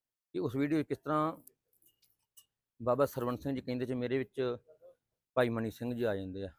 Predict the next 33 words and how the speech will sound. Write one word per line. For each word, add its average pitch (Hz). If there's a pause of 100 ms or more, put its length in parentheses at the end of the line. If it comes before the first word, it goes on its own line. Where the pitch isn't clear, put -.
(200)
ਉਹਦਾ 135
ਡਰਾਮਾ 123
ਕਰਦੇ 117
ਸਾਡੇ 117
ਕੋਲ 107
ਵੀਡੀਓ 117
ਬਣੀਆਂ। 95 (1040)
ਕਦੀ 143
ਬਾਬਾ 139
ਬੋਤਾ 120
ਸਿੰਘ 131
ਜੀ 127
ਆ 110
ਜਾਂਦੇ 104
ਨੇ, 107 (880)
ਕਦੀ 165 (120)
ਕੋਈ 156 (380)
ਹਰੇਕ 151 (240)
ਸ਼ਹੀਦ 135
ਸਿੰਘ, 135
ਸ਼ਹੀਦ 131
ਸਿੰਘ 123
ਦਾ 139
ਨਾਂ 117
ਲੈ 104
ਕੇ, 104 (800)
ਜਦੋਂ 151
ਕਿ 165
ਇਹ 151
ਕੁਛ 139
ਵੀ 151
ਨਹੀਂ 151
ਹੁੰਦਾ, 107